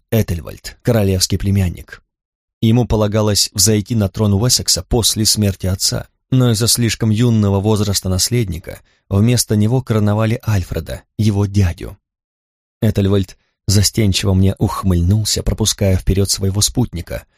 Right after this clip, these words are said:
могучего сложения бородача лет на десять постарше. Тот чихнул, высморкавшись в ладонь, и, вытерев ее о кожаный плащ.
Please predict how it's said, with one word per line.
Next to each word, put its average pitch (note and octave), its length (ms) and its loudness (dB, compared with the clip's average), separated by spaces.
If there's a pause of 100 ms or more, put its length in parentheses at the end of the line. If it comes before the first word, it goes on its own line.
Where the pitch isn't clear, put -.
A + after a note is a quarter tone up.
(240)
могучего G2+ 760 0
сложения G#2 560 0
бородача G2 540 0
лет G2+ 260 -2
на F#2+ 140 0
десять F#2+ 340 -2
постарше. - 600 -4 (360)
Тот - 280 -2
чихнул, C3 540 0 (120)
высморкавшись A2 880 -2
в G2+ 80 -4
ладонь, G2+ 440 -4 (380)
и, A#2+ 100 2
вытерев A#2 440 0
ее A2 380 0
о A2 100 -2
кожаный G2+ 400 0
плащ. - 440 -8